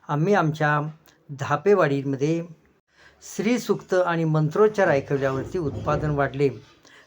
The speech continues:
आणि विशेष म्हणजे पंजाबराव देशमुख कृषी विद्यापीठाचे कुलगुरू व्यासपीठावर उपस्थित होते.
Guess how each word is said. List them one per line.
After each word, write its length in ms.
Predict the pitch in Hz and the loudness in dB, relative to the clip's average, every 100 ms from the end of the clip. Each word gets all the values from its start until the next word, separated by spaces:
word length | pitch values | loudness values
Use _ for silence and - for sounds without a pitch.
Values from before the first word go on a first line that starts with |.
| - | -4
आणि 180 | 147 | -2
विशेष 380 | 135 139 233 240 | -2 0 2 2
म्हणजे 380 | 190 147 131 131 139 - _ _ _ _ _ - - - | 2 0 0 -2 -6 -14 _ _ _ _ _ -20 -14 -6
पंजाबराव 800 | 170 165 185 208 196 190 190 185 | -2 2 4 4 4 4 4 2
देशमुख 560 | 165 160 160 180 185 196 160 - | 0 -2 -2 -6 -4 -6 -10 -8
कृषी 380 | 175 160 233 240 | -6 -4 0 0
विद्यापीठाचे 800 | 233 202 202 202 196 185 - 180 | 2 2 2 2 0 0 0 -2
कुलगुरू 500 | 170 165 160 185 185 - - - _ | 0 0 0 0 -4 -10 -20 -20 _
व्यासपीठावर 800 | 143 135 156 180 - 160 143 165 | -8 -2 0 -2 -6 -6 -2 -2
उपस्थित 440 | 160 - 143 - 127 | -4 -4 -6 -6 -8
होते. 520 | 120 147 127 110 | -4 -2 -2 -6